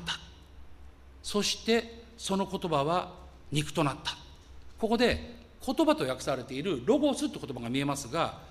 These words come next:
これは人となる前の、人間になる前の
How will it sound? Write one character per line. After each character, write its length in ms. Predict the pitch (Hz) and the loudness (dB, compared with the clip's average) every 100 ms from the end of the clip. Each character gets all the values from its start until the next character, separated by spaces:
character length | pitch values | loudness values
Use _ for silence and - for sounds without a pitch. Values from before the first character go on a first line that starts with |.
| - - | -16 -4
こ 80 | 202 | 0
れ 60 | |
は 340 | 196 214 135 - - - | 4 4 2 -4 -16 -18
人 300 | - - 294 | -14 -2 0
と 240 | 294 269 247 | 2 2 4
な 200 | 220 233 | 4 6
る 120 | 240 | 6
前 240 | 226 214 | 4 4
の、 120 | 127 98 - | 2 -4 -2
人 220 | 190 233 | 4 6
間 100 | 240 | 6
に 160 | 226 214 | 6 4
な 120 | 220 | 4
る 100 | 208 | 2
前 240 | 196 190 | 2 2
の 340 | 160 208 147 | 2 2 0